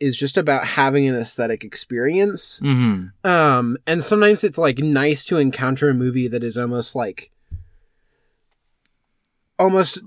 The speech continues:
Speaker 1: eschewing attempts to, like, do other interpretations of it because of how much it is just focused on the aesthetics. Um, and that's, like, also a valid way to watch movies, think about movies, for movies to exist.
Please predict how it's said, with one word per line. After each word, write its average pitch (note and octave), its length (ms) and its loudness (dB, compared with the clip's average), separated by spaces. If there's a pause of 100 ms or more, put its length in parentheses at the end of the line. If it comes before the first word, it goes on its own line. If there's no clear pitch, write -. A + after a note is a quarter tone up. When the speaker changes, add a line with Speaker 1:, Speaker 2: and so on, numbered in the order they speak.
(160)
Speaker 1:
eschewing G#3 680 4
attempts D#3 440 -4
to, D3+ 120 0 (120)
like, A#2+ 200 0
do C3+ 180 4
other B2 280 -2
interpretations A#2 640 -4
of D#3 160 0
it D#3+ 140 2
because C3+ 240 -2
of A#2+ 100 0
how C#3+ 140 -2
much B2+ 260 0
it B2+ 80 -6
is A2+ 160 -6
just A#2+ 320 -2
focused A#2 340 -2
on G2 140 -14
the A2+ 120 -18
aesthetics. - 640 -18 (580)
Um, A#2+ 460 0
and D#3 140 0
that's, D3+ 220 0
like, D3+ 220 2
also C3+ 320 2
a B2 60 2
valid A#2+ 440 -2
way A3+ 360 -2 (520)
to B2+ 540 0 (420)
watch D#3+ 340 0
movies, D#3 460 2
think C#3+ 160 0
about B2 260 0
movies, A#2+ 400 -2
for C#3 140 0
movies B2 320 -2
to A#2 100 -6
exist. G#2 720 -10